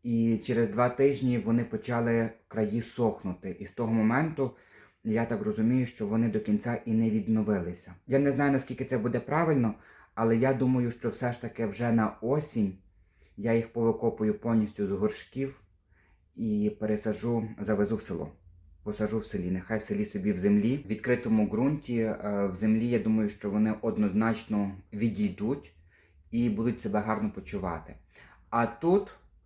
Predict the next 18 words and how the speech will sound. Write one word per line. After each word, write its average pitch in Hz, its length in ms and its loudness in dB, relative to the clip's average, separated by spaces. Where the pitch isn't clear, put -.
не 117 180 2
знаю, 104 360 2
подивлюся 131 420 2
по 117 120 -8
ситуації. 98 540 -4
Може, 165 160 0
посаджу 117 420 -2
щось 107 260 -4
нове, 123 400 0
може, 131 200 0
взагалі 104 340 -2
не 123 100 2
буду 110 220 0
нічого 110 320 0
вже 107 120 -4
висаджувати 104 640 -4
на 101 100 -2
терасі. 101 540 -6